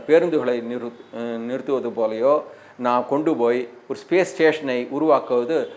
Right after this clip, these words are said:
சாத்தியம். நமது இந்தியா விஞ்-, இந்திய விஞ்ஞானிகளுக்கு சாத்தியம் என்று முடிவெடுத்திருக்கிறார்கள்.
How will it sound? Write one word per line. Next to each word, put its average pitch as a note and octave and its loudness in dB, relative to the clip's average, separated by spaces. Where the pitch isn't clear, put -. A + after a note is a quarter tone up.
சாத்தியம். D3 0
நமது B2+ -4
இந்தியா D3+ 4
விஞ்-, - -16
இந்திய C#3 -4
விஞ்ஞானிகளுக்கு C#3+ -4
சாத்தியம் C#3 2
என்று C3 -2
முடிவெடுத்திருக்கிறார்கள். C#3+ 0